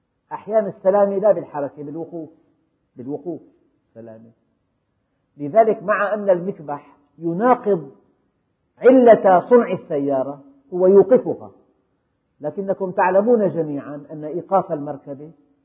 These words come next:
هو أخطر موقف أحياناً في السيارة. إذا وقفت ينجو صاحبها من الهلاك، أما إذا بقيت تسير هلك صاحبها.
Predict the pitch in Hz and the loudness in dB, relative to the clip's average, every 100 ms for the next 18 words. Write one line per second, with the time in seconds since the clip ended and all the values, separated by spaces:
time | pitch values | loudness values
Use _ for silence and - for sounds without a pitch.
0 | _ _ _ _ _ 175 175 170 - - | _ _ _ _ _ 2 4 4 0 -6
1 | - - 170 147 _ _ _ _ _ _ | -8 -6 -6 -6 _ _ _ _ _ _
2 | _ 160 202 202 190 175 - 160 156 156 | _ 2 2 2 -4 -10 -14 -16 -6 -4
3 | 151 151 156 156 _ _ _ _ 147 147 | -4 -8 -14 -20 _ _ _ _ -16 -14
4 | 143 - _ - 151 160 131 123 _ _ | -14 -20 _ -18 -14 -14 -16 -18 _ _
5 | _ _ _ 160 165 180 233 220 220 226 | _ _ _ -6 4 6 6 2 0 -2
6 | - _ 165 208 151 143 - 131 147 139 | -4 _ 2 2 2 -10 -14 -16 -14 -12
7 | 147 156 156 147 147 147 143 _ - 175 | -12 -12 -14 -16 -14 -16 -20 _ -6 -4
8 | 160 - _ _ _ _ _ _ 180 180 | -4 -6 _ _ _ _ _ _ -14 -6
9 | 180 151 160 175 180 160 160 147 - 147 | -4 -2 -2 -2 -2 -4 -4 -12 -16 -16
10 | 165 170 _ _ _ _ _ _ - 190 | -16 -18 _ _ _ _ _ _ -8 -4
11 | 156 117 - 120 - 117 117 | -4 -6 -20 -20 -20 -20 -20